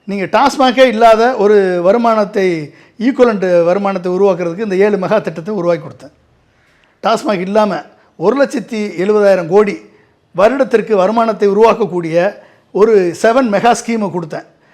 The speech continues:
அந்த ஸ்கீம்ல, அந்த ஸ்கீமை செயல்படுத்துறதுக்கு தான் சிறப்பு திட்ட அமலாக்கத்துறைன்ற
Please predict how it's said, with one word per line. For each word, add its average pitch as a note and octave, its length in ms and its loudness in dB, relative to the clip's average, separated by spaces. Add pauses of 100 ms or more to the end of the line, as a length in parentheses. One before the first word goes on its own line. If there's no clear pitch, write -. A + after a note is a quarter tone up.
(180)
அந்த B3 300 -2 (100)
ஸ்கீம்ல, A3 500 -2 (400)
அந்த A3 220 -4
ஸ்கீமை C4+ 460 0
செயல்படுத்துறதுக்கு F#3+ 640 -2
தான் G3+ 240 -4
சிறப்பு B3+ 400 -2
திட்ட G#3 320 0
அமலாக்கத்துறைன்ற F#3+ 1000 -4